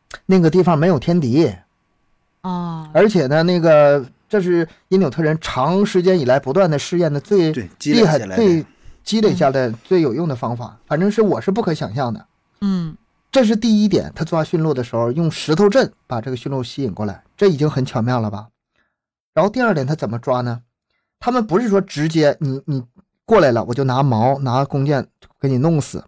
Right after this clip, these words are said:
Speaker 1: 不那么弄，
Speaker 2: 嗯。
Speaker 1: 成-，失败率太高。他们几个人合伙把这些驯鹿赶到水里，他们这些因纽特人把自己的皮划艇牵出来，上皮划艇在水里面追驯鹿。咱俩在陆地上我跑不过你；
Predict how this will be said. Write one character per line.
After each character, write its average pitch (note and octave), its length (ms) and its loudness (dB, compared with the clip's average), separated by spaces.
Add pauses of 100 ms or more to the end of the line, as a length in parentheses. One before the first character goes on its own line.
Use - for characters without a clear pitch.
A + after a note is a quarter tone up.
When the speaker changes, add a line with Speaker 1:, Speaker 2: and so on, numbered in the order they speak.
(100)
Speaker 1:
不 B2 140 -4
那 E3+ 100 4
么 C3+ 80 2
弄， A#2+ 180 -2
Speaker 2:
嗯。 - 80 -16 (720)
Speaker 1:
成-， - 220 -8
失 - 200 -2
败 E3 120 4
率 D#3+ 140 2
太 D3+ 180 -6
高。 B2 300 0 (1000)
他 G#3 160 -2
们 G#3+ 140 2 (220)
几 C3+ 160 -6
个 E3 80 0
人 D#3 140 4
合 D#3 240 2
伙 D3 140 2
把 A2 160 -6
这 D#3 140 -4
些 D#3+ 120 0
驯 F#3 220 -2
鹿 F3+ 240 0 (380)
赶 A#2+ 180 0
到 C3+ 140 2
水 B2 280 0
里， D#3+ 180 -4 (1500)
他 G3 180 2
们 G3 300 4
这 G3+ 120 0
些 F#3 100 4
因 F#3 140 4
纽 D3 120 0
特 D#3+ 160 -2
人 C3+ 320 0
把 C3 120 -2
自 D3 140 -4
己 D3+ 80 -2
的 C#3+ 100 -4
皮 - 140 -4
划 D#3+ 160 2
艇 - 180 -4 (220)
牵 B2 220 -4
出 A#2 80 -2
来， G#2+ 200 -10
上 F3 240 -2
皮 D#3 140 -2
划 D#3+ 160 2
艇 - 220 -8
在 B2 100 -4
水 C3+ 320 0
里 G3 140 2
面 A2+ 200 -4 (160)
追 B2+ 140 -4
驯 A2 180 -6
鹿。 A2+ 200 -6 (580)
咱 E3+ 160 2
俩 F3 140 2
在 C#3+ 100 -2
陆 G#3+ 180 -2
地 A3 140 -2
上 C3+ 160 -6
我 C#3 100 -2
跑 A2 200 -6
不 B2 100 -6
过 D#3 160 0
你； A2+ 160 -8